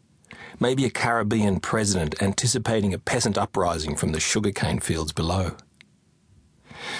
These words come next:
If only the calm didn't end at the last lap. At the moment, his fingertips tipped the wall behind him,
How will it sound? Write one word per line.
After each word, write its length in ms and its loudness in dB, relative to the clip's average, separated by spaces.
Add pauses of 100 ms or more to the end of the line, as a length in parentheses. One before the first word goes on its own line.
(160)
If 160 0
only 200 2
the 120 2
calm 480 2
didn't 280 2
end 360 2
at 80 -2
the 100 0
last 400 2
lap. 260 0 (920)
At 80 2
the 100 0
moment, 380 2
his 160 2
fingertips 600 0
tipped 340 -2
the 80 2
wall 320 6
behind 460 0
him, 260 2